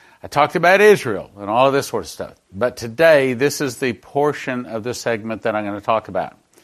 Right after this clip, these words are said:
First of all, Joe, Joel two twenty-three. I just saw this last night. Took my Bible into Leslie. She was sitting on the bed, laptop in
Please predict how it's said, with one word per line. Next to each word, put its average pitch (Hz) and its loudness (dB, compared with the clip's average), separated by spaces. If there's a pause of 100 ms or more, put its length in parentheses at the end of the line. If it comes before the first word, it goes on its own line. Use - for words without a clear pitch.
(520)
First 196 2
of 185 2
all, 180 6
Joe, 190 6
Joel 180 2
two 190 0
twenty-three. 156 0
I 139 4
just 135 -8
saw 143 6
this 139 -2
last 131 0
night. 127 -4 (420)
Took 170 0
my 139 2
Bible 143 6
into 139 -2
Leslie. 139 2
She - -8
was 123 -6
sitting 127 -4
on 131 -4
the 123 -6
bed, 127 0 (540)
laptop 143 2
in 135 -6